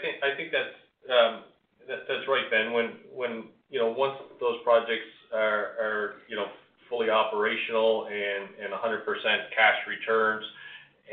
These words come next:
um, you know, it's certainly not going to have an incremental investment, uh, requirement going forward. And, and so, yeah, as we go over time, uh, the rate base investment in those assets will, you know, just mathematically be smaller each and every year as, as they're continuing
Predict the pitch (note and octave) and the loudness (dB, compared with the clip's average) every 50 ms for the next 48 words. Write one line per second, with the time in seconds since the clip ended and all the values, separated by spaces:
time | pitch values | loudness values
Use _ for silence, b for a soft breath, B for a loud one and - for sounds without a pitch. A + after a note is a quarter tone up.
0 | G#2 - - - A2 G#2 G2+ G2+ G2+ G2 - - - - B2 A2+ G#2 G2+ G2+ G#2+ | -12 -10 -4 0 2 4 6 6 4 4 0 -4 -10 -6 -2 0 0 0 0 -2
1 | A#2 A2+ - - - - C3+ A#2 A2+ A2+ A2 A2 A2 A2 G#2+ - A2 G#2+ G#2 G2+ | -4 -6 -6 -10 -8 -4 -4 -2 -2 -2 0 2 2 2 2 0 0 0 0 0
2 | G#2 F#2+ F#2+ A2 G#2+ G#2+ G#2+ G2+ - - - - - A2 G#2+ A2 G#2 - A2+ G#2 | 0 0 2 2 2 4 2 0 -2 -6 -10 -12 -10 -6 -4 -4 -2 -2 -2 -2
3 | G#2+ G#2+ G#2+ G#2+ G#2 G#2 G2+ - - - A2 G2 F#2+ G#2 G#2+ G#2+ G#2+ - - G#2 | 0 0 0 0 0 0 0 -2 -4 -8 -10 -8 -2 0 0 0 0 -2 -2 -2
4 | G2+ F#2+ - - - - A#2 G#2 G2+ G2 F#2+ G2+ G2 - - - A2+ A2 A2+ G#2+ | -2 -2 -2 -8 -14 -10 -4 -2 -2 0 0 -2 -6 -4 2 4 4 4 4 2
5 | G#2+ G2+ F#2+ - A2 G#2+ G#2 G#2 G2 - - A#2+ A2+ G#2+ G2+ G#2 G2+ G2+ G2 F#2+ | 0 -4 -4 -4 -4 -4 -4 -4 -6 -6 -4 -2 -2 0 0 0 -2 -4 -6 -8
6 | - A2 G2+ G2 - A2 G#2 G#2+ A2+ G#2 F#2+ F#2+ G2 F#2+ F#2+ G2+ G2+ - A2 G#2 | -8 -10 -12 -10 -10 -10 -6 -2 0 2 2 2 0 0 -4 -8 -8 -4 -2 -2
7 | G#2+ G#2+ G2+ G#2 G2 - - A2+ A2+ G#2+ G#2 G2+ G2 - B B B B B B | -2 -2 -2 -4 -6 -6 -4 -2 -2 0 0 -2 -2 -6 B B B B B B
8 | B - - G2+ G2+ G2+ G2+ G2 G#2 G#2+ G2+ - G#2+ G2+ G2 - G2 F#2+ F#2+ G2+ | B -8 -4 -2 0 0 0 0 0 -2 0 0 -2 -2 -2 -4 -8 -8 -4 -2
9 | G2+ - - A2 G2+ G2 G2 G2 G2 G2 G2+ G2+ F#2+ F#2+ - - G#2 G2 G2+ - | -2 -2 -2 -6 -10 -8 -6 -6 -6 -4 -2 0 0 0 0 -2 -8 -10 -10 -10
10 | - G#2+ G2+ G2 G2 F#2 F#2+ - - G#2+ G#2 G#2+ - - - G#2 F#2+ G2 G#2+ G#2 | -8 -6 -4 -4 -4 -6 -10 -14 -16 -14 -14 -16 -16 -14 -14 -14 -12 -8 -4 -4
11 | G2+ G2+ G2+ G2+ G2 G2 G2 G2 - G2+ G2 F#2+ G2 G2+ - - - G#2 G2+ G#2+ | -4 -4 -2 -2 -2 0 0 -2 -4 -4 -6 -6 -6 -8 -10 -12 -8 -6 -4 -2
12 | G#2 G2+ G2 F#2+ F#2+ F#2+ F#2 - - G2 G2 G2 F#2+ F#2+ G2 F#2+ G2 G#2 G#2 G2 | 0 0 0 -2 -2 -4 -8 -12 -12 -10 -8 -8 -8 -8 -8 -8 -6 -4 -2 -2
13 | F#2 F2+ F2+ - - - - F#2+ F#2+ - - - F#2+ F#2 - - - - - - | -4 -4 -6 -10 -14 -16 -14 -12 -12 -12 -10 -12 -12 -12 -12 -16 -20 -20 -20 -20
14 | - F#2+ F#2+ - G3 F#3+ F#2 F2 | -20 -18 -14 -12 -12 -12 -12 -12